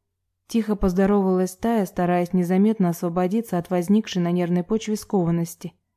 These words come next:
И тут же быстро затараторила, оправдываясь. «Я не подслушивала специально, честное слово. Меня Альбина отправила мальчиков на пару вернуть. Они должны были рояль помочь занести».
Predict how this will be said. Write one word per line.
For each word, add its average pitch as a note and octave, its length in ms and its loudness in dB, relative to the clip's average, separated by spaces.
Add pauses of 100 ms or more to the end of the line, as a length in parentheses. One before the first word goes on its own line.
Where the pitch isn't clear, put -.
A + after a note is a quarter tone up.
(500)
И B3 80 2
тут A#3+ 200 2
же A3+ 100 4
быстро G3 380 0
затараторила, F#3+ 760 0
оправдываясь. E3+ 720 -2 (580)
«Я A#3 320 6
не C4 120 6
подслушивала B3+ 720 0
специально, F#3+ 580 0
честное A#3+ 400 0
слово. G#3 460 0 (480)
Меня A#3+ 260 8
Альбина A3+ 380 8
отправила G#3 500 2
мальчиков G3 520 2
на G3 140 2
пару G3 280 2
вернуть. F3 480 0 (460)
Они G3+ 240 6
должны G#3 340 8
были G3+ 180 4
рояль G#3 380 4
помочь F3 360 2
занести». E3+ 600 -2